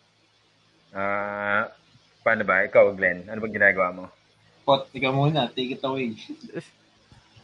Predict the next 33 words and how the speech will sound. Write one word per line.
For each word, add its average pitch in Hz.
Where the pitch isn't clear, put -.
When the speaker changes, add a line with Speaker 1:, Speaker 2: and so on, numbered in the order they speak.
Speaker 1:
Paano 196
ba? 107
Kasi 160
ano 220
lang 240
yan 269
eh. 127
Ah, 190
isa-isa 196
lang 214
eh. 120
Usually, 151
pag 127
ako, 131
ah, 110
isa-isa 123
lang. 110
Ah, 98
hindi 98
ko 107
naman 107
kayang, 101
ano 101
eh, 90
ah, 98
angkinin 107
lahat 107
eh. 80
Lagi 135
kong, 139
lagi 117
kong, 113
ano, 98